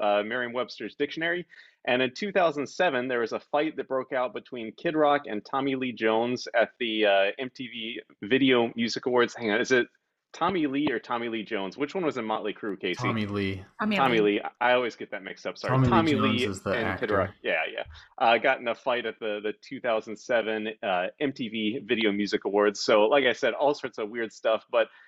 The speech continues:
Speaker 1: the serious and possibly more relevant ones to percussionists are, we're actually gonna celebrate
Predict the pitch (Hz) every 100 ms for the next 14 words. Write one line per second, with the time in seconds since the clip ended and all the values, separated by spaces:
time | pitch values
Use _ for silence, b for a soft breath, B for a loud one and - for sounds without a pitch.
0 | b - 151 151 233 226 190 185 - 131
1 | 123 _ - 147 143 131 131 123 117 110
2 | 120 117 110 110 110 110 - 117 110 -
3 | 110 - 110 104 - 113 110 127 - 135
4 | 110 98 131 110 110